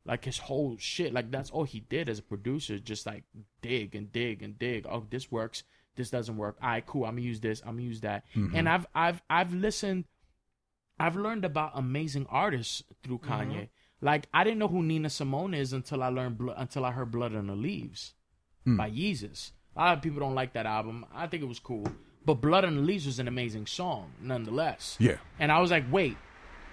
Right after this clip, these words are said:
Speaker 1: what is this? What is this? Per-, like, what's this sample?" And I looked it up, Blood on the Leaves by Nina Simone, and I was hooked.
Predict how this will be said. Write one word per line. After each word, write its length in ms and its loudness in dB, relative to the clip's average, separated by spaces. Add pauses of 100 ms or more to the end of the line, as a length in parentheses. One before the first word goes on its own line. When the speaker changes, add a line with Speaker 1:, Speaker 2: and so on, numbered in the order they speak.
(180)
Speaker 1:
what 180 2
is 300 2
this? 320 -2 (140)
What 180 6
is 200 2
this? 180 0
Per-, 260 -10
like, 180 2 (260)
what's 220 -4
this 140 -2
sample?" 640 2 (380)
And 140 6
I 40 8
looked 260 4
it 80 8
up, 240 8 (140)
Blood 240 8
on 200 6
the 40 4
Leaves 220 4
by 160 4
Nina 260 2
Simone, 480 0
and 80 2
I 60 2
was 160 -2
hooked. 340 -2